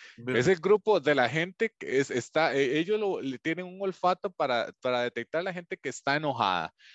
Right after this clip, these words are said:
Speaker 2: la gente que está enojada con el Estado. Otto Guevara está enojado porque le, le, en este gobierno, lo, a pesar de que, de que si algo ha hecho el pac realmente es no meterse en las cuestiones, en las cuestiones, eh, ju-, judiciales,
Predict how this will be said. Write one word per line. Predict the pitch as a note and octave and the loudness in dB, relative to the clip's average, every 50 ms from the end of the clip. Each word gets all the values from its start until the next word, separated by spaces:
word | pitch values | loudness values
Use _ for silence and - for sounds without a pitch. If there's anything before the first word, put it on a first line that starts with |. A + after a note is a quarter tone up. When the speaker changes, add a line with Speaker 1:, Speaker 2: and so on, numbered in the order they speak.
| - | -6
Speaker 2:
la | - A2 | -2 0
gente | B2+ C#3 D3 D#3+ F#3 | 0 0 0 -2 0
que | - | 0
está | E3 - - D3+ | 0 0 0 -2
enojada | D3 D#3 D#3 E3 D3+ D#3 | -2 -2 -2 -2 -4 -4
con | - - D#3+ D3 | -6 -8 -8 -8
el | B2+ A2+ | -6 -8
Estado. | G2+ - - - F#2+ F2 E2+ F2+ | -8 -6 0 2 2 4 4 4
Otto | G2 A#2 B2+ - - E3+ D3+ | 4 4 2 2 0 -2 0
Guevara | D3 C#3 C3 C#3 E3 F#3 G3+ G#3+ G#3+ F#3+ | 0 2 2 4 2 2 2 0 -2 -4
está | - A#2+ A#2+ - - B2+ B2+ | -4 -6 -8 -6 -6 -6 -6
enojado | C3+ C3+ C3 C3 D#3+ D3+ E3+ F#3+ G3+ G#3+ G#3 _ _ - - _ _ - | -6 -6 -8 -4 -2 0 0 0 -2 -4 -6 _ _ -20 -20 _ _ -2
porque | B2+ B2+ B2+ B2+ - - B2+ A#2 A#2 A2+ A2+ | 2 2 2 2 2 0 2 4 4 2 2
le, | A2+ A2+ A#2 A#2 A2+ A2 | 0 0 0 0 -2 -2
le, | A2+ A2+ A2+ A2 A2+ A2 A2 A2 A2 A#2 | -2 0 0 0 2 0 -2 -2 -4 -6
en | A#2 A#2+ | -6 -6
este | B2+ C3 B2 - E3+ D#3+ | -8 -8 -6 -6 -6 -4
gobierno, | D#3 D3 B2+ C3+ C#3+ D3+ D#3+ F3 F#3 G3 G3 G3 | -4 -4 -2 -2 -2 -2 -2 -2 -4 -6 -8 -8
lo, | F3 D3+ C3+ A#2+ A2 G2+ E2+ | -6 -4 -4 -4 -4 -4 -4
a | G2+ A2+ | -4 -4
pesar | - - A2+ - B2 B2+ | -4 -4 -4 -4 -4 -4
de | - E3+ | -4 -6
que, | - - D3 C3+ A2+ | -6 -4 -4 -4 -4
de | A2 - A#2 G#2+ | -4 -4 -6 -6
que | _ - A2+ A2 G#2 | _ -6 -6 -6 -6
si | - - A#2 | -4 -4 -4
algo | A#2 A#2+ C3+ C3+ D3+ | -2 -2 -2 -2 -2
ha | D3 D3 | -2 -2
hecho | D3 - D#3 | -2 -6 -12
el | C#3 | -10
pac | - - D3+ D3+ C#3 | -6 -4 -4 -4 -4
realmente | C#3+ C3+ C3+ C3+ C#3 C3+ - B2 | -4 -6 -6 -6 -10 -8 -6 -6
es | A2+ | -6
no | A2+ B2 B2+ | -6 -6 -6
meterse | C3 C3+ C3 - C#3+ C#3 C3 - | -4 -4 -2 0 0 -2 -2 -4
en | G#2 F2+ | -10 -10
las | F2+ - _ | -10 -12 _
cuestiones, | - G2 - - - A2 A#2 C3 C#3 C#3 C3 - - | -10 -10 -8 -4 -2 0 0 0 0 -2 -2 -2 -4
en | - G2 G2 | -6 -6 -6
las | G2 F#2+ - | -6 -6 -4
cuestiones, | G#2 F#2 - - - G#2 A2 A2+ A#2+ C3+ C3+ C3+ B2+ A#2 G#2 - - - | -4 -4 -4 -4 -2 0 0 0 2 0 0 0 2 0 -2 -4 -4 -2
eh, | G2 F#2+ F#2 | -2 0 -2
ju-, | - - G2 G2 - F#2 E2+ | -2 -4 -6 -6 -6 -6 -4
judiciales, | G2+ G2 F#2 F2+ E2+ - B2 A#2+ B2+ D3+ F3 F3 - - | -2 0 0 0 -2 0 0 0 0 0 -2 -8 -10 -12